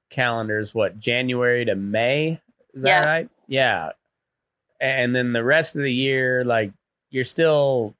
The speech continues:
Speaker 1: like, if there's committee meetings and, and stuff, you're, you're still required for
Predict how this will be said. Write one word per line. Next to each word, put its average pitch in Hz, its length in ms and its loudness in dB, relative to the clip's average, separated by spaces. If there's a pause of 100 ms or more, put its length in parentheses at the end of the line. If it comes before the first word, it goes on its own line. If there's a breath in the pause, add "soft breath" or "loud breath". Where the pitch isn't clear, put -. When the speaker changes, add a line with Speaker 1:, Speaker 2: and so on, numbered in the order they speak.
(140)
Speaker 1:
like, 120 160 0
if 120 160 -2
there's 127 180 -2
committee 135 400 -2
meetings 127 540 -4
and, 113 240 -4
and 107 180 -6
stuff, 120 360 0
you're, 110 240 -4 (100)
you're 107 80 -8
still 113 280 -2
required 107 580 -2
for 90 140 -8